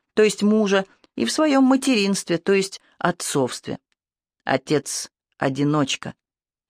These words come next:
В сто раз хуже, чем просто холостяк. Это очень важно для мужчины — быть победителем даже в таком безнадёжном деле, как развод. Побеждает тот, кто а.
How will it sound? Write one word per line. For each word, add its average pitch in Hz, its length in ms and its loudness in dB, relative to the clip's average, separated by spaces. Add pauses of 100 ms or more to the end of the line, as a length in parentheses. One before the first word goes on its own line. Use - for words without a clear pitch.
(220)
В - 80 -14
сто 226 140 2
раз 170 220 2
хуже, 185 400 0 (320)
чем 151 240 -2
просто 139 300 -6
холостяк. 165 680 0 (800)
Это 240 180 0
очень 277 240 2
важно 226 340 2
для 220 140 2
мужчины — 151 640 2 (260)
быть 170 260 0
победителем 165 760 2 (180)
даже 160 240 2
в - 60 -12
таком 165 280 2
безнадёжном 156 640 2
деле, 196 240 2
как 170 200 0
развод. 160 520 0 (540)
Побеждает 151 580 0 (100)
тот, 285 240 0
кто - 400 2
а. 156 300 4